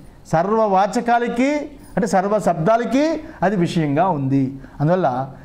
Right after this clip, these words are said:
దేనికి ఆ బ్రహ్మము విషయము కాదు. అందువల్ల వాచకము కూడా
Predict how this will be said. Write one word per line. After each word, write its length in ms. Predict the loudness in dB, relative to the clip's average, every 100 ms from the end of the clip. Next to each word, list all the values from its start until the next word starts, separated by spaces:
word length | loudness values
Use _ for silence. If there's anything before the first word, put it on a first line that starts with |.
| -4
దేనికి 420 | 0 0 0 0 2
ఆ 100 | 2
బ్రహ్మము 400 | 2 2 2 2 0 -2
విషయము 340 | 0 0 0 0
కాదు. 280 | 0 2 -2 -4 -10 -20 -18 -6
అందువల్ల 260 | 0 0 0 -4 -12 -20 -20 -6
వాచకము 580 | 0 0 0 -2 0 0
కూడా 340 | 0 2 4